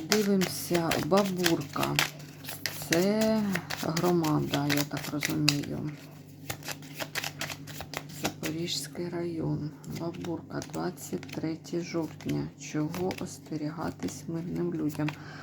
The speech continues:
Того, що буде летіти, здалеку буде летіти багато ракет, їх будуть збивати.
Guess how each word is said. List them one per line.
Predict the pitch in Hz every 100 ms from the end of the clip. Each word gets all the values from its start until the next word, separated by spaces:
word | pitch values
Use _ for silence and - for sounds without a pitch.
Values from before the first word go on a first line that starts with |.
| - -
Того, | 175 175 202
що | - 180
буде | 180 170 175
летіти, | 180 170 - 170 -
здалеку | 160 - 180 175 -
буде | 160 156 170
летіти | 170 156 - 151 151
багато | 151 165 156 - 160
ракет, | 160 - 196 202
їх | - 160 170
будуть | 156 170 -
збивати. | - 170 151 147 - 147